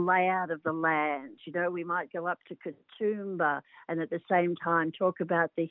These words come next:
history of Australia being opened up by explorers. It's working your way through all the questions, fully understanding them, so that you fully understand what it means to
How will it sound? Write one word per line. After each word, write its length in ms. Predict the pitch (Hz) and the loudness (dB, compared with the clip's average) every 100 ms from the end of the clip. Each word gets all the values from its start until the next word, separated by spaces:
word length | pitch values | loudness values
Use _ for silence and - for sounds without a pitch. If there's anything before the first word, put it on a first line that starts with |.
| 196 | -2
history 440 | 185 - - 165 160 | -4 -6 0 4 6
of 140 | 160 156 - - - 165 | 4 2 -6 -20 -6 -4
Australia 720 | 160 - 202 170 165 165 170 165 | -4 -2 2 4 4 4 4 6
being 240 | 165 156 - | 4 4 2
opened 340 | 175 175 165 170 | 2 2 2 2
up 100 | 170 - 165 | 0 0 0
by 100 | 160 | 2
explorers. 1200 | - _ - - 175 190 185 170 165 143 110 92 - _ - | -2 _ -20 -4 2 2 4 2 2 0 -4 -10 -14 _ 2
It's 280 | 190 - - 208 | 2 2 4 4
working 320 | 214 - 185 | 4 2 0
your 80 | 170 | 4
way 100 | 160 156 | 4 2
through 180 | - 165 | 0 2
all 140 | 208 220 | 4 4
the 80 | 202 156 | 2 0
questions, 580 | 143 - 147 147 143 - | 0 -2 -4 -2 -2 2
fully 260 | 220 202 165 | 6 6 4
understanding 580 | 156 - - 139 139 139 | 0 -6 0 2 2 0
them, 280 | 139 135 - - _ _ | -2 -4 -10 -20 _ _
so 80 | - | 2
that 140 | 143 139 | 2 2
you 60 | 147 - | 0 2
fully 180 | 156 | 4
understand 600 | 139 135 135 - 127 131 127 | 6 2 -2 0 2 2 0
what 140 | 135 | -2
it 60 | - | -2
means 220 | 143 139 | -2 -2
to 80 | - | -4